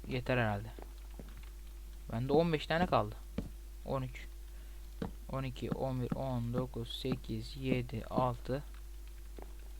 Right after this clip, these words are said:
beş, dört, ü-, üç, iki, bir. Bir. Çat dedi düştün. Sıfır. Bitti. Aç. Aha çatıya. Ana süper bir fikir buldum. Çok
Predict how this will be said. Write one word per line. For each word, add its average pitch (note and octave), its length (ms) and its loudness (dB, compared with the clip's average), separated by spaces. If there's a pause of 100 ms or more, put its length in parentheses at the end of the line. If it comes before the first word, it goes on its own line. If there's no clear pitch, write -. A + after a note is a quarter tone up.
(160)
beş, A#2+ 320 2
dört, A#2 300 2
ü-, A#2+ 140 0 (200)
üç, C3 280 0
iki, A#2 400 -2
bir. F3+ 320 8 (1500)
Bir. E3+ 300 8 (1600)
Çat D3 200 8 (100)
dedi C#3 220 0
düştün. C3 380 0 (520)
Sıfır. - 460 4
Bitti. C#3 400 4 (1500)
Aç. C#3+ 400 8 (920)
Aha C#3 300 6 (160)
çatıya. D3+ 500 10 (160)
Ana F3 320 12
süper E3+ 380 10
bir D3+ 40 0
fikir D#3+ 320 4
buldum. B2+ 260 2 (460)
Çok F3 180 6